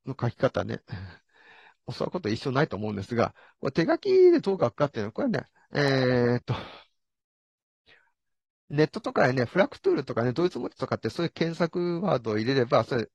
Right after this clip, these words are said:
あのー、画像、手書きの画像っていうのはすぐ出てきます。ね。えーっと、昔はですね、そういうのなかったですね。私学生の時はインターネットなかった時代なんですね。えーっとね、ちょっとね、の論文とかね、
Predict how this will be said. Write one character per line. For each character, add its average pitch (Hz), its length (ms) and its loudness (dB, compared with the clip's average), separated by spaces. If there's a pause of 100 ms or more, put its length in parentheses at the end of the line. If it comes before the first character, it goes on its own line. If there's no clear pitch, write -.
あ 131 80 -4
の 113 420 0
ー、 113 40 -4
画 131 160 4
像、 170 280 -6 (360)
手 156 120 2
書 165 100 2
き - 60 -8
の 170 80 -8
画 165 100 -2
像 147 80 -4
っ - 40 -6
て - 100 -10
い 95 40 -6
う - 20 -6
の 95 80 -4
は - 80 -12
す 160 120 -8
ぐ 113 160 -4 (180)
出 120 100 -2
て 120 80 -4
き 120 120 -4
ま 95 100 -2
す。 - 160 -14 (220)
ね。 - 120 -14 (1000)
え 139 300 4
ー - 20 0
っ 113 40 -6
と、 127 80 -4
昔 127 360 -2
は - 80 2
で 107 80 -2
す 117 80 -4
ね、 117 80 0
そ 160 120 -4
う 139 40 0
い - 20 0
う - 20 -2
の 107 120 -2
な - 60 -4
か 247 100 -8
っ - 60 -10
た 98 200 2
で 90 80 -6
す 117 180 -6
ね。 107 120 0
私 107 360 -6
学 117 220 -2
生 120 80 0
の 107 60 -2
時 104 200 -4
は 95 200 0
イ 135 100 2
ン 131 40 -2
タ 147 100 4
ー - 20 6
ネ 147 60 2
ッ - 20 -4
ト 95 100 -8
な 113 140 -2
か - 80 2
っ - 60 0
た 101 100 -4
時 107 100 -8
代 110 120 -4
な - 80 -8
ん - 60 -6
で - 80 -10
す - 100 -12
ね。 110 160 0 (560)
え - 40 -2
ー 101 680 2
っ - 40 -8
と 107 120 -6
ね、 104 240 -2 (260)
ち - 60 -10
ょ 135 40 -4
っ - 20 -20
と 98 100 -10
ね、 - 180 -10 (720)
の 131 120 0
論 147 220 2
文 160 140 0
と - 120 -4
か - 220 -4
ね、 127 180 -6